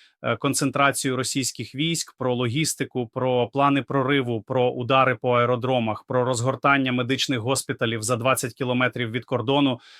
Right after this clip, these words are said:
бо медичні госпіталі не ставлять просто так для навчань.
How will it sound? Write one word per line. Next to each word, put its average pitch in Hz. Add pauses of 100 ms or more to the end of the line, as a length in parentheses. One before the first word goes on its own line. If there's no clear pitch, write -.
(120)
бо 143
медичні 147
госпіталі 139
не 139
ставлять 131
просто 135
так 131
для 120
навчань. 110